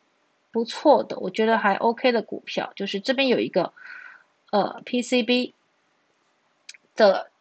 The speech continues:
这个载板的这个供应商，哈，那它有分三类，就是不同的地方在用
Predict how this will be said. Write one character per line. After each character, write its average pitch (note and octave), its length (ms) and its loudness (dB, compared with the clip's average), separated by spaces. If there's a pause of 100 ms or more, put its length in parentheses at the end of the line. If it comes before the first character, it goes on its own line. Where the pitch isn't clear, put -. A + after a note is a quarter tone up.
(140)
这 A3+ 100 2
个 F3+ 120 2
载 G3 220 6
板 E3 260 2
的 F3 120 -6
这 G#3 200 -2
个 - 580 -6 (160)
供 C#4+ 200 6
应 B3 140 0
商， A#3+ 400 2 (120)
哈， - 280 -8 (600)
那 C#4 140 2
它 C#4+ 140 6
有 A3 100 2
分 A3 240 -6
三 G3+ 280 -8
类， G3 140 -6
就 G3 100 -10
是 G3+ 100 -10
不 G#3 180 -10
同 D#3 300 -12
的 D3 260 -6
地 E3+ 180 -4
方 C3 420 -10
在 D#3 140 -4
用 F3 220 -6